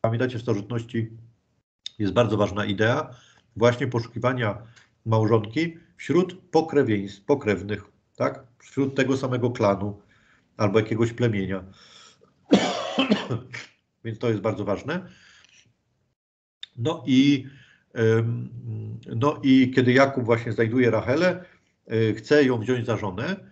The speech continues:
ale ponieważ nie ma ze sobą nic, bo uciekał przed Ezawem, więc nie ma ze sobą nic, nic, y, co mógłby wręczyć ojcu jako tak zwany mochar, tak? Mochar to jest starożytna instytucja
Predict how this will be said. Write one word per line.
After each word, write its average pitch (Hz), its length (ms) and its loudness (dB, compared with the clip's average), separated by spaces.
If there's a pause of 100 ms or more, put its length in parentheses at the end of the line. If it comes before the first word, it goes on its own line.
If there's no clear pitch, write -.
(220)
ale 127 160 4
ponieważ 135 480 0
nie 156 120 -4
ma 180 140 0
ze 139 120 2
sobą 147 360 0
nic, 131 300 -4
bo 101 120 2
uciekał 123 580 -2
przed 95 220 -4
Ezawem, 98 520 -2 (480)
więc 120 260 -4
nie 139 100 -2
ma 156 140 2
ze 139 100 2
sobą 139 280 0
nic, 127 340 -8 (140)
nic, 147 400 -4
y, 120 360 4 (140)
co 131 140 0
mógłby 139 260 4
wręczyć 127 500 2
ojcu 123 560 2 (220)
jako 123 240 2
tak 131 160 0
zwany 127 300 0
mochar, 98 440 -2 (340)
tak? 117 260 -6 (320)
Mochar 120 480 4
to 127 120 -2
jest 113 120 -2
starożytna 123 440 -2
instytucja 120 680 0